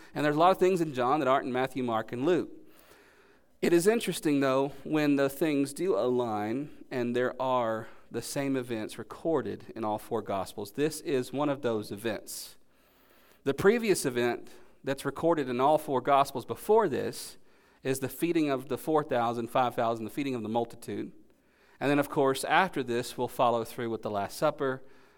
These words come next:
um, the crucifixion, the burial, and resurrection of Jesus. Those are in all four gospels. But this event kicks off Holy Week,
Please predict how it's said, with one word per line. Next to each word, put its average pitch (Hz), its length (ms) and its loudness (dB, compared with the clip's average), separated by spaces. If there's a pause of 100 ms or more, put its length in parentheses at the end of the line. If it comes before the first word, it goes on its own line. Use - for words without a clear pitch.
(120)
um, 107 460 -8
the 113 100 -6
crucifixion, 127 760 -6
the 110 60 -6
burial, 110 260 -4
and 104 80 -6
resurrection 110 460 -6
of 107 100 -10
Jesus. 113 360 -8
Those 147 280 2
are 107 100 -2
in 101 160 -6 (220)
all 113 180 6
four 104 240 -6
gospels. 104 420 -6
But - 160 -12
this 190 240 2
event 127 400 -2 (320)
kicks 170 300 0
off 151 220 6
Holy 120 260 -2
Week, 107 340 -6